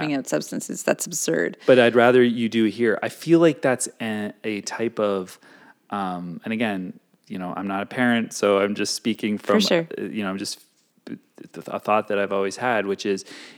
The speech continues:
Speaker 2: you're kind of condoning it. And you're
Speaker 1: Right.
Speaker 2: going like, "This is okay."
Speaker 1: What we've noticed with our children is that by having these really open conversations about it, and we, it's the same with alcohol. Like, in our household, that's
Speaker 2: Mm-hmm.
Speaker 1: our approach. Like, you shouldn't be binge drinking 'cause that will mess up your life and
Speaker 2: Yeah.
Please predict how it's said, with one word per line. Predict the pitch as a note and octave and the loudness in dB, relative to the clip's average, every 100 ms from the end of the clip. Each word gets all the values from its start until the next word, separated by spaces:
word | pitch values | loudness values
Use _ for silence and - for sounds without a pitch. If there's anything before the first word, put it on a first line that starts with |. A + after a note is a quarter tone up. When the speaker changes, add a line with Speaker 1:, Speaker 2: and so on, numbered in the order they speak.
| _ | _
Speaker 2:
you're | A2+ G#2 | -4 -2
kind | B2 A2+ | -2 -2
of | - | -2
condoning | G#2+ G2 F2 D#2+ B1+ - | -4 -4 -4 -6 -12 -16
it. | - _ _ _ _ - | -20 _ _ _ _ -4
And | |
you're | F3 | -4
Speaker 1:
Right. | F#2+ | -2
Speaker 2:
going | G2+ G2 | -2 -2
like, | F#2 - | -6 -4
"This | A#2 - | -4 -2
is | G#2+ G2+ - - A2 | -4 -6 -10 -6 0
okay." | G#2 - - D2 A#1 - - - - - | 0 -2 -8 -10 -10 -16 -16 -14 -6 6
Speaker 1:
What | G3+ | 8
we've | A3+ A#3 | 8 8
noticed | G#3 F3+ F#3 - | 6 4 4 2
with | E3+ - | -2 6
our | F#3+ | 6
children | F#3+ E3+ D3 D#3 E3 - | 6 2 2 0 -2 -4
is | F3 E3+ | -6 -2
that | E3+ D#3+ | 0 2
by | - | 2
having | E3+ E3+ E3 G3+ | 2 2 2 4
these | A3 G#3+ | 4 4
really | A3 G#3+ | 4 4
open | G#3+ G#3+ | 2 0
conversations | A3+ A3 A3 A3+ G#3+ A#3 A#3 - | 2 0 0 -2 2 2 2 0
about | F3+ E3+ E3+ F#3+ | -4 2 2 4
it, | B3+ D4 - - - - - - | 4 2 -2 -18 -20 -20 -14 2
and | F#3+ G3 | 4 8
we, | A#3 | 6
it's | - A3 A#3 | 6 6 4
the | |
same | A3+ C#4 | 6 6
with | G3 F#3+ | 6 2
alcohol. | F#3 D3+ D3+ C#3+ | 0 -4 -2 -2
Like, | D3 D3+ | -4 -6
in | E3 | -4
our | D#3+ | -4
household, | E3 D3+ - E3 | -4 -6 -6 -4
that's | D#3 - | -4 -2
Speaker 2:
Mm-hmm. | D#3 | -2
Speaker 1:
our | |
approach. | D3 - D#3+ - - | -2 -4 -6 -6 -6
Like, | D3+ - | -6 -6
you | F3+ | -4
shouldn't | A3 G#3 - - | 0 -2 -2 -6
be | F#3 F3 | -4 -2
binge | F3 F3+ E3+ | 0 -2 -2
drinking | D3+ D3+ E3 F3 | -8 -8 -8 -10
'cause | E3 G3 | -12 -10
that | - - | -6 -4
will | E3+ E3 | -4 -4
mess | E3 E3+ D#3+ | -4 -4 -6
up | - | -4
your | D3 | -4
life | - - - | -4 -6 -8
and | D#3+ D3+ | -6 -6
Speaker 2:
Yeah. | D3+ | -8